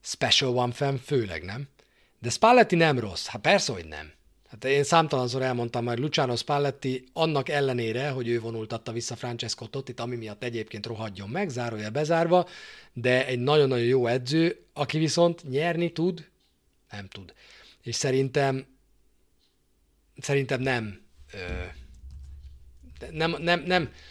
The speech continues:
ő nem alkalmas arra, hogy egy ilyen hú-, süllyedő hajót egyben tartson. Nézd meg, mit csinált Is-, Osimhennel. Bezavarta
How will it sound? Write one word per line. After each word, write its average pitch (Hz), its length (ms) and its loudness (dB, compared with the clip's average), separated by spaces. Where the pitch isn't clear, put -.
ő 175 160 8
nem 196 300 8
alkalmas 139 640 0
arra, 160 440 6
hogy 143 220 -2
egy 127 160 0
ilyen 143 260 4
hú-, 143 120 0
süllyedő 147 420 2
hajót 123 420 -2
egyben 117 380 -6
tartson. 117 320 -6
Nézd 185 200 6
meg, 151 100 -2
mit 165 120 -2
csinált 135 280 -4
Is-, 156 220 -8
Osimhennel. 123 560 -4
Bezavarta 131 720 0